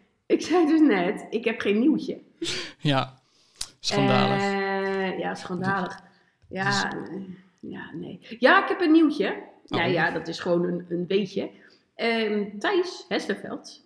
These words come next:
Speaker 1: is op reis in Namibië. Die neemt altijd hele, eh, interessante, leuke en, eh, eh, gezellige mensen mee op reis.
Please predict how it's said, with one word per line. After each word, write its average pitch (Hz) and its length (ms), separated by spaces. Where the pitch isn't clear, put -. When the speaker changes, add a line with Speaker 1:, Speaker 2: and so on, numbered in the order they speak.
Speaker 1:
is 233 180
op 214 120
reis 190 380
in 240 80
Namibië. 196 560
Die 202 120
neemt 202 220
altijd 196 220
hele, 190 480
eh, 170 520
interessante, 165 640
leuke 170 340
en, 170 460
eh, - 1000
eh, 131 160
gezellige 185 480
mensen 202 340
mee 262 340
op - 140
reis. - 500